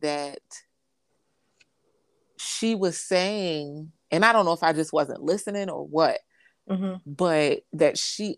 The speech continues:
Speaker 1: after the fact, she said she had picked up her kids and just, like, ran out of there.
Speaker 2: Yeah.
Speaker 1: Um, but in the clip, when she was talking to the guy, she was, and telling him this story, she's like, "You know, I didn't even tell him, I mean, I didn't even tell everybody how he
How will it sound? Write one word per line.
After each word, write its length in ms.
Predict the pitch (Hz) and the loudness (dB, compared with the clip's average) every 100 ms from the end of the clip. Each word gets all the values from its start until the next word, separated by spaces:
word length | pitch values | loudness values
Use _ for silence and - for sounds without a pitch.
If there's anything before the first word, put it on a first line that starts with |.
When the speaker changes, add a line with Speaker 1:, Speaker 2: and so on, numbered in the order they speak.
| - | 0
Speaker 1:
after 320 | 175 214 180 | 0 0 -4
the 80 | 160 | -2
fact, 420 | 160 147 151 - | 0 0 -2 -10
she 160 | - 175 | -8 -4
said 160 | 165 | -2
she 120 | - | 0
had 120 | 147 - | 0 0
picked 160 | 160 | -4
up 100 | 160 | -2
her 100 | 156 | -4
kids 320 | 151 151 147 | 0 0 0
and 120 | 147 139 | -4 -6
just, 160 | 143 | -4
like, 160 | - 135 | -4 -2
ran 220 | 147 147 | -2 0
out 160 | 143 143 | 4 4
of 80 | 135 | 4
there. 260 | 123 135 - - - | 0 -4 -10 -8 4
Speaker 2:
Yeah. 260 | 196 220 220 | 8 8 8
Speaker 1:
Um, 460 | 175 165 156 151 147 135 | 6 6 4 0 -10 0
but 140 | 180 - | 0 0
in 140 | 180 | -4
the 80 | 165 | -4
clip, 280 | - 294 - | -4 -6 -4
when 140 | 170 | -6
she 100 | 165 | -6
was 160 | 185 165 | -6 -6
talking 340 | - 180 170 160 | -2 -2 -2 -8
to 220 | 165 156 151 - | -4 -4 -6 -2
the 80 | 156 | 0
guy, 600 | 147 165 185 147 139 156 _ - | 2 2 2 -2 -4 -12 _ -16
she 220 | - 190 | -8 -6
was, 180 | 156 - | -6 -6
and 140 | 156 | -6
telling 300 | - 185 165 | 0 0 0
him 160 | 170 147 | -6 -8
this 140 | - | -10
story, 440 | - 196 208 170 165 | -8 -6 -4 -4 -4
she's 220 | - 180 | -6 -2
like, 160 | 156 156 | -2 -2
"You 100 | 180 | -4
know, 340 | 160 147 147 _ - - - - | -2 -4 -6 _ -20 -20 -10 2
I 140 | 175 | 6
didn't 220 | 220 196 | 6 4
even 240 | 190 175 170 | -2 -4 -4
tell 260 | 202 214 | 0 0
him, 480 | 214 185 156 147 143 - | 0 -4 -4 -6 -8 -4
I 120 | 151 | -2
mean, 140 | 165 | 0
I 60 | 175 | -4
didn't 200 | 226 180 | -4 -10
even 160 | 170 160 | -10 -6
tell 240 | 220 226 | 0 2
everybody 540 | 185 160 156 151 143 160 | 2 0 -2 -2 -2 -4
how 380 | 156 151 147 - - - - _ _ - | -4 -4 -6 -10 -20 -20 -20 _ _ -14
he 540 | - 202 190 180 165 | -8 -2 0 0 -4